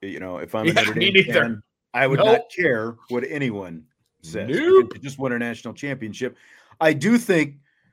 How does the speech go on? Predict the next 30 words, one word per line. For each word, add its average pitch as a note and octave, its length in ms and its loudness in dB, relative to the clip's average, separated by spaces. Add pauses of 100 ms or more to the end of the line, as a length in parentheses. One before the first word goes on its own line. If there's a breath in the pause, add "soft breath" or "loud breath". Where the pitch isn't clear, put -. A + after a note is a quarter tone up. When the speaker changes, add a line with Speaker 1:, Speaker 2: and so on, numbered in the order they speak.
(200)
Speaker 1:
Marcus E3+ 260 0
Freeman F#3+ 320 0
is C#3+ 120 -2
already D#3 840 2
a C#3 80 -4
bit B2+ 200 -4
of B2+ 100 -4
a B2+ 40 -4
media B2+ 580 -4 (260)
darling. A#2 520 -2 (680)
You B2 60 -6
know, A#2 180 -2
like, A#2 360 -4
he, B2 300 -8
he A#2 200 -8
is C3+ 280 -8
still A#2+ 540 -2 (300)
well-liked A2+ 800 -4
and A#2 240 -10
well-respected G#2 1000 -10
and G#2 100 -12
well, A2+ 320 -4
you F3 80 -10
know, G#2 200 -8
he's, A#2 400 -10 (440)
he's C#3 140 -6
well F3+ 160 2
talked - 320 0
about A2+ 320 -6 (200)
for, A2 220 -10